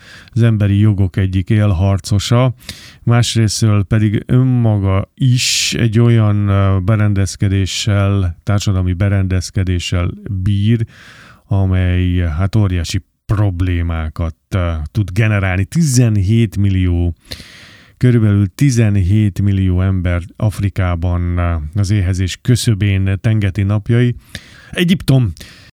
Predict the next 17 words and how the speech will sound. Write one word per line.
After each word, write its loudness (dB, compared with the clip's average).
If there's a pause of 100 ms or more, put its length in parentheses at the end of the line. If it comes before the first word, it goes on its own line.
(140)
azon 2
képességeit, 2
hogy 2
meg 2
tud-e 2
rendezni 2
egy -4
ilyen, 0
ö, 0
nagyszabású -2
konferenciát, 0
ö, 0
szerintem, -2
ö, -2 (1300)
nagyon 0
keményen, -2
ö, -2